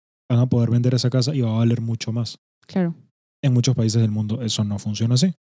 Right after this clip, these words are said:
Speaker 1: y no es negocio. Entonces, en esos países, la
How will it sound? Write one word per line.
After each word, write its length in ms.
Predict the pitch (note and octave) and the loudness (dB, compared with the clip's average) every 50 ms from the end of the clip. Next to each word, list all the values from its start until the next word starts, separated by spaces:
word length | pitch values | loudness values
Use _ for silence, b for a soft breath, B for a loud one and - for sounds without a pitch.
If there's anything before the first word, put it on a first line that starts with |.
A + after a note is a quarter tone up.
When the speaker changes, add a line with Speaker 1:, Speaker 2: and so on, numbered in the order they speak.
| _ _ _ _ _ | _ _ _ _ _
Speaker 1:
y 80 | - B2 | -2 -2
no 260 | A#2 A2 G#2+ G#2+ G#2+ | 0 0 2 2 2
es 120 | G#2+ F#2+ G2 | 0 0 0
negocio. 400 | A2+ A2 B2 B2 - G#2+ G2 - _ - | 2 2 2 2 0 -2 -6 -10 _ -12
Entonces, 520 | A2+ G#2 - G2+ G2 F#2+ - G#2+ G#2+ - _ _ _ _ _ _ _ _ _ _ _ _ _ _ - | -12 -10 -8 -8 -8 -8 -8 -8 -10 -12 _ _ _ _ _ _ _ _ _ _ _ _ _ _ 0
en 100 | D#3+ D3+ | 2 2
esos 220 | C#3+ B2+ D3+ C#3 | 4 4 4 4
países, 460 | - D#3 D3 C#3+ C3 C#3 C#3 C3+ - - _ _ - | 4 4 2 4 4 2 0 0 -2 -8 _ _ 0
la 560 | D3 C3 B2+ B2+ B2 A#2+ A#2+ A#2 A2+ A2 A#2 | 4 4 6 6 6 4 4 2 2 0 -4